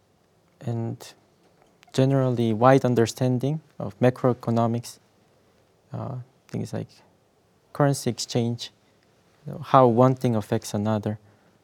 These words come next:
All those things are necessary if you want to, uh, be a financial professional. And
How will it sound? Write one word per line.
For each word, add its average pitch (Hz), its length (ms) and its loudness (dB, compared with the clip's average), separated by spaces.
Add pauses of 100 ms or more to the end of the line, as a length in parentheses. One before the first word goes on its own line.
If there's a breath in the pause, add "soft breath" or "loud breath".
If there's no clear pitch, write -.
(140)
All 123 160 2
those 120 200 -4
things 107 280 -2
are 101 100 0
necessary 117 640 0
if 110 180 -6
you 101 80 -2
want 95 280 -2
to, 92 280 -4 (720 soft breath)
uh, 165 60 -16 (260)
be 107 140 -2
a 98 60 -2
financial 117 500 4
professional. 104 680 -4 (720 soft breath)
And 127 480 -2